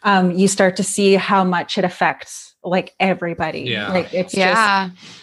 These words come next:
Speaker 3: No, that's a total stigma. Like, 'cause I've heard it in, in different podcasts. I heard it when I went through treatment. Um, and yeah, it's
Speaker 2: Yeah, I
Speaker 3: just
Speaker 2: remember when
Speaker 3: something
Speaker 2: I, 'cause I,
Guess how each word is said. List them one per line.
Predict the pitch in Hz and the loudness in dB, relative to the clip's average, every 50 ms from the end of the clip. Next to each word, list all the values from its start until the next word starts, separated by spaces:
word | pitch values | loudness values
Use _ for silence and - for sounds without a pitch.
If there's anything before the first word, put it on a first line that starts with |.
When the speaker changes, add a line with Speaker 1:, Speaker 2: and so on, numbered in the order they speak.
| - _ _ | -20 _ _
Speaker 3:
No, | 214 240 247 233 | 2 2 4 4
that's | 208 214 214 - | 2 0 0 0
a | 226 | 0
total | 208 - 240 220 214 214 | 0 2 2 2 2 2
stigma. | 202 - 233 233 226 214 196 185 | 2 2 0 2 2 2 2 2
Like, | 185 190 185 180 - - | 2 2 0 -2 -2 -2
'cause | 208 190 | 0 0
I've | 214 208 196 185 | 0 0 0 0
heard | 180 208 208 190 | 2 2 2 4
it | 190 190 185 - - | 4 2 2 0 0
in, | 175 180 175 170 170 165 170 170 170 170 - _ _ _ _ | -2 0 0 0 -2 -4 -4 -6 -6 -8 -12 _ _ _ _
in | 175 170 165 | -6 -4 -4
different | 160 151 175 - - | -4 -4 -4 -6 -6
podcasts. | - - 240 233 220 208 208 - - 185 185 185 180 185 180 180 | 0 2 2 2 2 0 -2 -4 -2 0 0 0 0 -2 -2 -2
I | 180 180 | -4 -4
heard | 165 156 185 185 170 | -2 0 0 0 0
it | - - | 0 -2
when | 170 165 - | -2 -4 -2
I | - 170 185 208 | 0 2 2 2
went | 214 202 170 - - | 2 0 0 -2 -4
through | 185 175 170 | -6 -6 -4
treatment. | - 180 175 - - 175 170 170 165 - - _ _ _ - - - - - _ _ | -2 -2 -2 -2 -2 -2 -2 -2 -2 -4 -6 _ _ _ -20 -20 -20 -20 -20 _ _
Um, | - 165 165 160 156 151 147 147 151 170 180 _ _ _ _ _ _ _ _ _ _ _ _ _ _ _ _ - | 0 0 2 2 2 0 -2 -4 -8 -12 -16 _ _ _ _ _ _ _ _ _ _ _ _ _ _ _ _ -8
and | 156 160 160 | -6 -2 0
yeah, | 160 170 233 208 165 - - | 0 0 2 0 -2 -2 -4
it's | 160 | -2
Speaker 2:
Yeah, | 135 135 139 | 0 2 2
I | 143 | 2
Speaker 3:
just | 147 156 | 2 2
Speaker 2:
remember | 160 160 160 147 | 2 2 2 2
when | 139 139 139 135 | 2 2 2 2
Speaker 3:
something | 139 139 147 - | 2 0 0 -2
Speaker 2:
I, | |
'cause | - - 147 185 | -6 -4 0 0
I, | 185 196 185 139 165 | 0 0 0 -2 -4